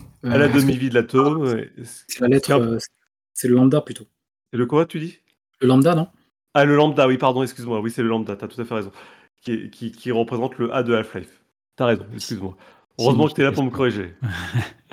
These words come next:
Speaker 1: Ah, j'ai dit c'était de la physique approximative. <laughs>
Speaker 3: On fait dans l'à peu près.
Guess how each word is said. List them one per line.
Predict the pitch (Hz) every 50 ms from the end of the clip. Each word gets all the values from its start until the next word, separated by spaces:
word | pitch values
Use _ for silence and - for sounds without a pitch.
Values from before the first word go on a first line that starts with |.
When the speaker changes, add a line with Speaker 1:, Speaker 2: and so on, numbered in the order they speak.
| 107 - _ - - - - -
Speaker 1:
Ah, | - 139 151
j'ai | 135 160 175
dit | 190 220
c'était | - - - 185
de | 143 147
la | 151 151
physique | - - 165 156 180 202 202 - - -
approximative. | 185 - - - 175 - - - 185 156 151 151 147 - - 165 139 131 123 - - - - 117 - 196 - - -
<laughs> | 135 - - - 190 - - 120 -
Speaker 3:
On | 123 123
fait | - - 180 156
dans | 151 131
l'à | 135 147 151
peu | 151 160 143
près. | 135 - - 147 151 165 -